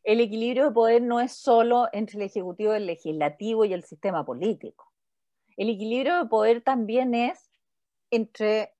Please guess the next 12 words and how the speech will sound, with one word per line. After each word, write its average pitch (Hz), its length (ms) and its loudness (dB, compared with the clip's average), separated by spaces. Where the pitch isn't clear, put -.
regiones 196 640 -4
y 196 80 -2
el 156 120 -4
centro, 156 760 -4
entre 202 380 -2
hombres 214 260 0
y 208 60 -6
mujeres, 175 640 -2
entre 214 260 -4
empresarios 214 560 -2
y 233 80 -6
trabajadores, 165 1000 -4